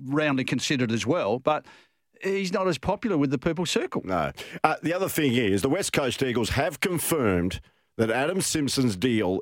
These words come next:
Speaker 2: is to two twenty-five. The
Speaker 1: Hmm.
Speaker 2: club, on the back end of what we've been discussing, has confirmed S-, Adam Simpson's deal is to two twenty-five, twenty twenty-five, not twenty twenty-four,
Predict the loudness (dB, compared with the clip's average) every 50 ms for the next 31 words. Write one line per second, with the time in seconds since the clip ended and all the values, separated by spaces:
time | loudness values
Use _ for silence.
0 | -4 _ -2 -2 -2 -2 -4 -6 -6 -6 -6 -4 -2 -2 -2 -2 -2 -2 -4 -2
1 | 0 0 0 0 -2 -2 -2 0 0 0 -2 -2 -2 -2 -2 -2 0 0 0 0
2 | 0 -2 -6 -10 -12 -14 -20 -16 -8 -2 -2 0 0 0 0 0 0 0 0 0
3 | 0 0 0 2 2 2 2 2 2 0 0 0 0 0 0 -2 -2 0 0 0
4 | 0 0 0 -2 -2 -2 -4 _ _ -2 0 0 0 0 0 0 0 0 0 0
5 | 0 0 0 -2 -2 -2 -2 -4 -4 -4 _ -2 -2 0 0 -2 -2 -2 0 -2
6 | -2 -2 0 0 0 0 2 2 2 2 2 0 0 -2 -4 -4 -4 -4 -4 -6
7 | -8 -6 -2 -2 -2 -2 -2 -2 -2 0 2 2 0 0 0 0 2 2 2 2
8 | 0 -2 -2 -2 0 0 0 0 0 0 0 0 0 2 2 2 0 0 -4 -10
9 | -20 -20 -12 _ -2 0 2 2 0 -2 -4 -6 -2 0 0 2 2 0 -2 -2
10 | 0 0 2 0 0 -2 2 4 4 4 4 4 0 0